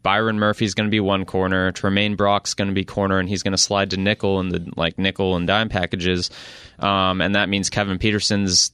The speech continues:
probably their other corner, and he's gotten increased reps. So the point is, like, when you are playing Julio Jones, Calvin Ridley, you have Austin Hooper that you have to cover, and Mohamed Sanu, it's, it's,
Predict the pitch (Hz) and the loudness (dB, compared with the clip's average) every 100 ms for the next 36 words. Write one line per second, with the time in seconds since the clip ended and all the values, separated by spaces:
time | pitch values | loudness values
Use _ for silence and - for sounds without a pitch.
0 | - 90 90 110 113 135 131 139 143 139 | -4 -2 0 0 2 2 4 4 2 2
1 | 135 143 143 117 104 107 98 95 101 98 | 0 0 2 2 2 2 2 0 0 -2
2 | - 101 - 98 107 - 110 101 98 - | -2 -2 0 2 2 2 2 0 0 0
3 | 123 123 120 101 - 82 95 107 104 110 | 2 4 4 2 2 0 0 0 2 4
4 | 113 107 - 110 107 95 90 - _ 120 | 2 2 0 2 2 0 -4 -10 _ 0
5 | 113 107 98 104 101 95 95 101 98 104 | 4 4 2 2 0 0 0 0 0 0
6 | 98 101 98 98 98 95 101 90 98 - | 0 0 0 2 2 0 0 2 0 -2
7 | 98 92 101 101 101 98 85 82 95 95 | -4 -4 -4 -2 0 0 0 0 0 -2
8 | - 98 - 101 95 95 92 - - - | -2 -6 -2 -2 0 0 -2 -6 -20 -20
9 | - _ _ _ 104 107 117 113 104 - | -20 _ _ _ -2 0 0 0 0 0
10 | 107 131 113 98 - - - - - 101 | 2 2 2 2 0 0 -2 -6 -6 -4
11 | - | -2